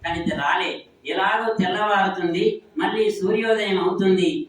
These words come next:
అయిన వెంటనే ఈ పుష్ప-, ఈ కమలం వికసిస్తుంది, మళ్ళీ నేను రావాలి అనే ఒక మమకార బద్ధమై అందులోనే చిక్కుకున్నది ఈ తుమ్మెద.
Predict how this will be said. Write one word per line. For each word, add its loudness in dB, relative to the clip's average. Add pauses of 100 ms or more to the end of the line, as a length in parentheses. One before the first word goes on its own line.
(100)
అయిన 0
వెంటనే -2
ఈ -2
పుష్ప-, -12
ఈ -4
కమలం 0
వికసిస్తుంది, -2
మళ్ళీ 0
నేను 0
రావాలి 0
అనే -4
ఒక -6
మమకార 0
బద్ధమై 0 (160)
అందులోనే 0
చిక్కుకున్నది -6
ఈ -4
తుమ్మెద. -2